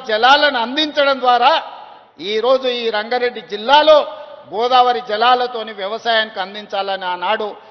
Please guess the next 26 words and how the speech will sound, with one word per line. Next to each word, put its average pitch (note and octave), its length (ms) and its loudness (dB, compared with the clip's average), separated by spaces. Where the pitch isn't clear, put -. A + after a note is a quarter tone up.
డాక్టర్ F#3+ 320 -2
వైఎస్ F#3+ 440 -6
రాజశేఖర A3 460 -2
రెడ్డి G3+ 200 -12
గారు F#3+ 240 -6
ఉన్నప్పుడు B3 520 0
కాంగ్రెస్ G3+ 500 -2
పార్టీ F#3 360 -4
చేసిన F3 220 -10
ప్రణాళిక F#3+ 560 -4
కాదా? F3+ 440 -2
ఇవాళ C#4+ 320 4
కూడా D4 200 4
చూడండి, C#4+ 440 0
చేవెళ్ల C#4 340 4
చౌరస్తలో D4 580 2
అక్కడ A#3+ 260 -2
పెద్ద A#3+ 380 0
శిలాఫలకం D4 800 4
డాక్టర్ C4 360 -2
రాజశేఖర A#3+ 540 -2
రెడ్డి A3+ 200 -8
గారు G#3+ 380 -4
వేసిన G3+ 340 -6
శిలాఫలకం G3 760 -2
లేదా? G3+ 460 0